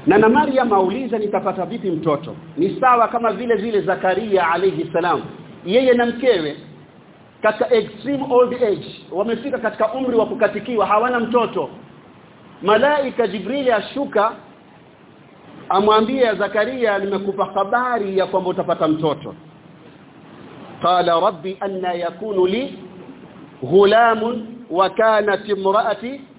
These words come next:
aqiran." Vipi mimi nitapata mtoto? Kwanza yeye amepata u-, ukubwa, umri umekwenda.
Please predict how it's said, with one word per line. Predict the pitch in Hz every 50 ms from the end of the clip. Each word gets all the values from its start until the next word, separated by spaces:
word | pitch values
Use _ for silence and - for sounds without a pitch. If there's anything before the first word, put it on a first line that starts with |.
| - - - - - - -
aqiran." | 127 147 165 190 202 208 190 175 - 196 190 190 185 180 170 156 139 - - - - - - - - - - - - - - - - - - - 147 143
Vipi | 165 262 294 269 - 226 214
mimi | 202 214 220 208 202
nitapata | 185 - 180 - - 175 165 175 165
mtoto? | 160 156 156 156 156 156 151 151 151 - 202 247 254 165 139 - - - - - - - - - - - - - - - - - - - - - - - - - - - - - - -
Kwanza | - 196 208 208 196
yeye | 190 196 220 240 254 254 254 254 254 -
amepata | - 202 185 190 190 185 190 185 185 - 185 180
u-, | 180 190 - - - - - -
ukubwa, | - 226 202 - - 240 240 240 226 220 208 202 180 156 147 -
umri | 202 220 254 254 247 240 240 226
umekwenda. | 214 208 202 202 208 226 240 240 233 226 202 170 160 131